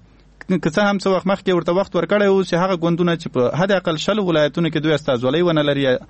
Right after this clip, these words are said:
یا نمایندګۍ ونه لري، د هغوی فعالیت بندیږي، جواز یې ترېنه اخیستل کېږي.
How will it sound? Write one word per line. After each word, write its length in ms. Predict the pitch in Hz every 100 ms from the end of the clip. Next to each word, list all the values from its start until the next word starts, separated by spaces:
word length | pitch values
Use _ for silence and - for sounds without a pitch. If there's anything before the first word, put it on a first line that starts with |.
| - - -
یا 140 | 127
نمایندګۍ 480 | 127 127 123 123 175
ونه 200 | 170 156
لري، 240 | 147 139 139 127
د 100 | 131
هغوی 240 | 135 135 160
فعالیت 300 | 147 143 151
بندیږي، 480 | 135 135 170 208 185
جواز 280 | 165 165
یې 40 | 147
ترېنه 220 | 131 127
اخیستل 260 | 110 - 123
کېږي. 320 | 147 120